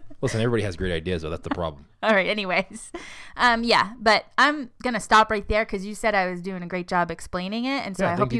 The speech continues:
Speaker 1: you did,
Speaker 2: guys
Speaker 1: I think you did a great job of explaining. I'm excited to see what comes. I think Epcot needs some updating, needs some refreshments, and needs some, something to make it exciting again.
Speaker 2: Yeah.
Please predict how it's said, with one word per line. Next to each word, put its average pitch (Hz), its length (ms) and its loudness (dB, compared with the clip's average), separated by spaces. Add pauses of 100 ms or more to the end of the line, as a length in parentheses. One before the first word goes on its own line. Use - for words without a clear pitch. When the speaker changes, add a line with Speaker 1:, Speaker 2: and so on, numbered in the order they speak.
Speaker 1:
you 214 40 8
did, - 40 8
Speaker 2:
guys 196 80 4
Speaker 1:
I - 40 2
think 139 180 -2
you 131 60 -4
did 127 120 -2
a 123 60 4
great 113 200 2
job 113 220 2
of 95 100 -2
explaining. 98 340 -4
I'm 117 140 -2
excited 113 300 0
to 90 60 -8
see - 140 -8
what 87 140 -6
comes. 85 240 -8
I 98 60 -4
think 110 180 -2
Epcot 98 300 -2
needs 90 160 -6
some 90 100 -6
updating, 85 420 -6
needs 82 200 -10
some 82 200 -10 (540)
refreshments, 87 680 -6
and 82 80 -10
needs 85 200 -10
some, 87 220 -10 (120)
something 95 440 -8
to 87 60 -6
make 87 260 -8
it 82 200 -6
exciting 82 500 -8
again. 65 260 -12 (1000)
Speaker 2:
Yeah. 214 180 -4